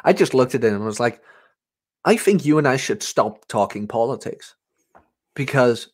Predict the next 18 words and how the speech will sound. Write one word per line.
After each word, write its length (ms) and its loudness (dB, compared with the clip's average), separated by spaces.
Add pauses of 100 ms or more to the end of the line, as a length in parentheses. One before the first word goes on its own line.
(160)
you're 240 4
not 120 2
gonna 160 2
change 340 -6
my 120 -4
mind 420 -2 (1080)
and 280 0
I'm 120 4
not 120 2
gonna 140 0
change 380 -4
yours. 520 0 (520)
And 140 2
it 180 0
would 120 0
be 200 -6
a 20 -2
shame 600 -2